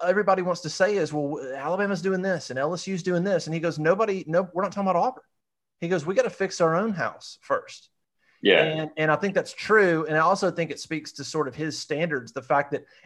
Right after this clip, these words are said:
Speaker 1: everything I just described, Auburn, Auburn football is not in a bad position, but yet
Speaker 2: Yeah.
Speaker 1: in Brian Harsin's eyes, he's going,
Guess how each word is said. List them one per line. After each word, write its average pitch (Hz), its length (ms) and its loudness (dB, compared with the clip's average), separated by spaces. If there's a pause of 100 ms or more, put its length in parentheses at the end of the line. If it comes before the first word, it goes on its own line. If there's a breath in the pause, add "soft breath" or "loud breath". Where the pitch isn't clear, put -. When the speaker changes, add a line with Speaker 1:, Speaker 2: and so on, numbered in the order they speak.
Speaker 1:
everything 208 340 2
I 185 80 2
just 175 220 -4
described, 165 580 -2
Auburn, 190 300 2 (260)
Auburn 208 200 0
football 196 180 0
is 165 80 2
not 156 260 0
in 156 100 -2
a 147 60 -4
bad 135 380 -2
position, 139 560 -6
but 131 160 -6
yet 151 340 2
Speaker 2:
Yeah. 87 260 2 (200)
Speaker 1:
in 147 140 -4
Brian 143 320 2
Harsin's 185 420 0
eyes, 139 260 2
he's 151 200 -8
going, 131 320 -2